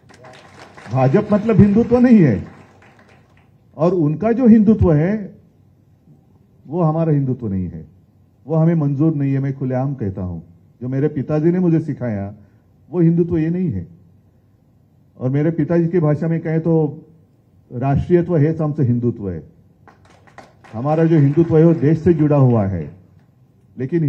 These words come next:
इनका जो हिंदुत्व है वो कैसे है कि आपस में लड़ाई लड़ाओ, आपस में झगड़ा कराओ, परिवार में परि-,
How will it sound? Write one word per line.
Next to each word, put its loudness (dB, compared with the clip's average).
इनका -4
जो 0
हिंदुत्व 0
है -4
वो -6
कैसे -4
है -4
कि -8
आपस -6
में -6
लड़ाई 0
लड़ाओ, 0
आपस -6
में 0
झगड़ा -2
कराओ, -2
परिवार 2
में -6
परि-, -2